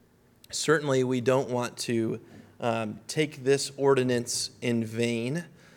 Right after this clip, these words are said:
which is what Paul is writing sharply against the Corinthian church for doing and pronouncing some pretty severe consequences for their vanity. Um, at the same time, what an encouragement it is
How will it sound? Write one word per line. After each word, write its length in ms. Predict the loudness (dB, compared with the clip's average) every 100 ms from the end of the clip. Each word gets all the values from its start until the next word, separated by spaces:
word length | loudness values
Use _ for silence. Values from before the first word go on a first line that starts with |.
| _ -12
which 360 | -2 0 0 0
is 220 | -2 0
what 320 | 2 2 0
Paul 400 | 2 6 8 6
is 160 | 2 0
writing 300 | 0 0 -4
sharply 500 | 2 2 2 0 0
against 320 | 0 -4 -2
the 100 | -4
Corinthian 600 | -2 -2 -2 -4 -6 -6
church 320 | -4 -4 -4
for 180 | -8 -4
doing 400 | -2 -4 -4 -8 -16 -20 -20 _ -10
and 120 | -8
pronouncing 480 | -2 -2 -2 -2 -4
some 280 | -4 -4 -6
pretty 360 | -8 -6 -6
severe 560 | -6 -8 -6 -2 -2 -2
consequences 1120 | -6 -8 -6 -6 -8 -6 -6 -6 -6 -6 -10 -16 -10
for 260 | -2 -2
their 520 | 0 0 0 -2 -4 -10 -20 _
vanity. 720 | -10 -4 -2 0 -2 -6 -10 -14 _ _ _ -20 -20 _ _ _ -4
Um, 460 | 0 0 -2 -6 -10
at 100 | -8
the 80 | -6
same 380 | -4 0 0 0
time, 480 | -2 0 0 -2 -6 -8
what 200 | -2 0
an 80 | 0
encouragement 560 | -2 2 2 2 0
it 100 | 0
is 480 | 0 0 -2 -2 -8